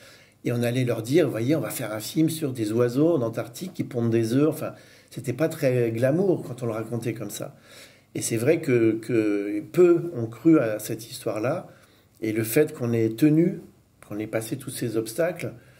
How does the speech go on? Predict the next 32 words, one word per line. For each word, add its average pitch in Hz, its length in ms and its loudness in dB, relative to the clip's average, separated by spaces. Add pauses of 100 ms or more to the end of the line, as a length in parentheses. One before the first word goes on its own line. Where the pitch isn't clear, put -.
(320)
et 107 120 -6
qu'on 110 180 -6
ait 113 60 2
eu 113 80 2
la 110 120 0
chance 131 320 -4
après 127 280 -8
qu'il 104 200 -6
y 101 60 -6
ait 95 40 -6
un 87 160 -10
succès - 380 -8
en 104 80 -4
plus - 260 -12
à 101 80 -6
la 95 100 -6
clé, 156 380 -4 (560)
euh, 110 160 -2
était 113 300 0
une, 127 160 4
le, 104 880 0 (140)
ouais, 131 140 0
un 127 60 -2
bon 135 200 0
exemple, 135 460 0
une 113 120 0
bonne 131 180 2
leçon 131 400 0
de 131 100 0
ténacité, 123 680 -2
parce 113 220 -8
que 110 260 -2